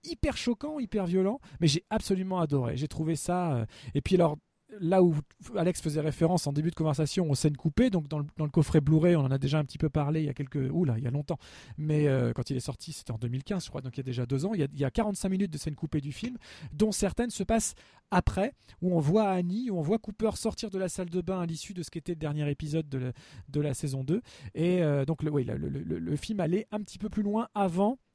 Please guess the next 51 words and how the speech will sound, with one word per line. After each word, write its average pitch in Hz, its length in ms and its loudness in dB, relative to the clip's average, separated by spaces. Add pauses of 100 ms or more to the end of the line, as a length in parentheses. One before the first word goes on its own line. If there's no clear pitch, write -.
(200)
et 233 220 -4
après 208 380 -2
englober 226 520 2
en 220 120 -2
fait 208 180 -6
la 185 120 -4
série. 160 280 -6
Il 143 80 -6
faisait 135 160 -6
une 156 60 -2
espèce 170 260 -2
de 165 80 -2
sandwich 190 540 -2
entre, 165 340 -6 (280)
entre 160 260 0
les 175 100 2
deux 165 120 2
saisons. 131 300 -2 (220)
Moi 165 140 4
j'ai 143 100 0
adoré. 123 240 -4 (160)
Et 143 60 2
j-, 143 120 -2
et 190 60 4
j'adore 175 300 6
toujours, 147 280 0
hein. 135 40 0
Je 131 100 -4
l'ai 151 60 2
revu 151 240 0
il 165 40 -4
y 156 40 0
a 139 40 -2
pas 147 120 -4
très - 200 -6
longtemps, 165 540 -4
euh, 131 80 0 (380)
et 135 80 2
puis 151 240 -4
vu 151 100 0
l'importance 180 480 0
qu'il 160 140 -6
prend 170 180 -6
dans 160 80 -4
la 143 80 -4
saison 143 320 -6
trois, 170 360 0
euh, 143 140 2
je 123 80 -4
suis, 135 280 -8
je, 123 140 -12